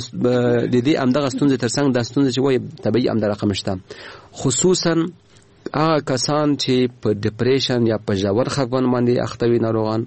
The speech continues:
او یا هغه کسان ناروغان چې په انزایټي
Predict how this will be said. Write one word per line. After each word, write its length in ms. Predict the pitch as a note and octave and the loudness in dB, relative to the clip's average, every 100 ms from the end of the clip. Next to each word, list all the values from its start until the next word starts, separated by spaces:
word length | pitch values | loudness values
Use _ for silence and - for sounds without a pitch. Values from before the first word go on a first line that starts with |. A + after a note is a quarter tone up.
| - - - - - | -8 -20 -20 -14 -2
او 120 | A2+ | 0
یا 160 | A#2 C3+ | 2 2
هغه 280 | B2+ C3+ B2+ | 0 -2 -2
کسان 380 | B2+ A2+ A#2+ | -2 -2 0
ناروغان 440 | A#2 G#2+ G#2+ B2 B2 | 0 0 0 0 0
چې 120 | A#2 A2 | -2 -2
په 180 | G#2+ G#2 - - - | 0 0 -4 -12 -2
انزایټي 760 | G#2 G#2 B2 B2+ A2 A2 G#2 | 0 2 2 2 2 0 -2